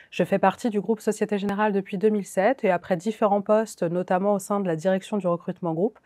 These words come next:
j'ai eu l'opportunité d'intégrer les équipes R H de Boursorama en deux mille quinze. Mes missions consistent à rechercher et sélectionner les bons profils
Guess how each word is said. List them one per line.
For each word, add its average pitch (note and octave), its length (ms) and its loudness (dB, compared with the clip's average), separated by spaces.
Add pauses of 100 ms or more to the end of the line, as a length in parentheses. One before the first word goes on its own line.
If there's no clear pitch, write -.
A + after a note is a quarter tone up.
(320)
j'ai - 140 4
eu - 20 10
l'opportunité F#3+ 640 4
d'intégrer G3 420 0
les F#3 200 0
équipes - 240 -4
R F#3 160 0
H G3 80 -4
de F#3 80 0
Boursorama E3+ 500 -2
en B3+ 120 0
deux G#3+ 100 2
mille G3+ 160 -2
quinze. D#3+ 400 -8 (300)
Mes G#3 80 4
missions A#3 360 2
consistent A3+ 720 0
à F3 260 4 (140)
rechercher A3 760 2
et F#3 60 0
sélectionner F#3+ 480 -2
les F#3 100 0
bons G3 220 0
profils G#3+ 580 0